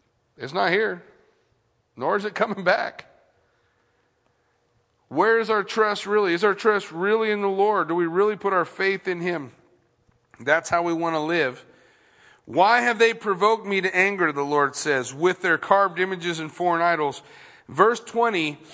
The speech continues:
is the saddest verse in the entire Bible.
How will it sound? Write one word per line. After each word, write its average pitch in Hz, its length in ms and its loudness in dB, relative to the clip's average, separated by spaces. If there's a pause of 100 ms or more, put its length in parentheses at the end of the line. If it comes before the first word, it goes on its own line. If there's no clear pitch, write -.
(180)
is 143 180 -8
the 120 80 -10
saddest 220 580 2
verse 175 580 0
in 160 160 -6
the 147 140 -2
entire 156 440 -2
Bible. 131 420 -2